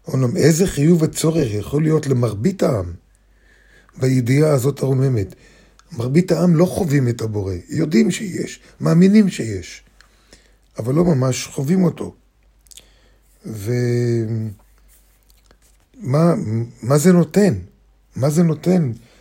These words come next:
לימוד הקבלה לאלה שלא חווים אותו? אז יש פה שני דברים. אחד, ב-, בספר, בספר,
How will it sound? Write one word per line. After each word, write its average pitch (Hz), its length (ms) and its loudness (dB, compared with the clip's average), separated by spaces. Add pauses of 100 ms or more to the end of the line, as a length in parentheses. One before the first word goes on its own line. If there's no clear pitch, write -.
(100)
לימוד 147 320 0
הקבלה 151 520 0
לאלה 151 560 4 (320)
שלא 147 320 -2
חווים 104 340 -6
אותו? - 300 -10
אז 135 120 -4
יש 202 100 2
פה - 120 -2
שני 170 240 0
דברים. 113 420 -6 (840)
אחד, 208 380 0 (1120)
ב-, 123 80 -2 (2000)
בספר, 143 760 0 (3250)
בספר, 151 640 -2